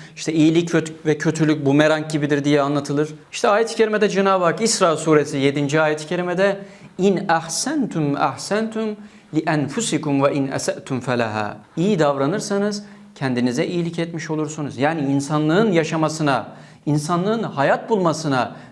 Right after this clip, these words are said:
canlıların yaşamasına vesile olursanız kendinize iyilik etmiş olursunuz.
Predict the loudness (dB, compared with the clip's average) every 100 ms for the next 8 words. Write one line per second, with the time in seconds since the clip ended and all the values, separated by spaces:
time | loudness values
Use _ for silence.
0 | -2 0 0 0 2 2 2 0 0 0
1 | -2 0 2 2 -2 -16 -20 -20 -4 -2
2 | 0 2 2 2 0 -2 -4 -4 -6 -14
3 | -8 -2 0 0 0 -2 0 0 0 -4
4 | -6 -8 -6 -6 -6 -6 -6 -10